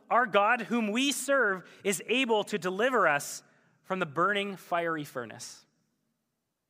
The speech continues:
And he will deliver us out of your hand O king. But if not, be it known to you, O king, that we will not serve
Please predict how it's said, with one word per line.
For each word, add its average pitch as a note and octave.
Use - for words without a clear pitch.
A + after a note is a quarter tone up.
And G3+
he C#4+
will C#4
deliver A#3+
us G#3+
out A#3+
of G3+
your F#3
hand G#3+
O E3+
king. A#2+
But D#3+
if G#3+
not, G#3+
be A3
it A#3+
known A#3
to A3
you, A#3
O G#3+
king, B2+
that F3
we A#3+
will G3
not F#3+
serve G3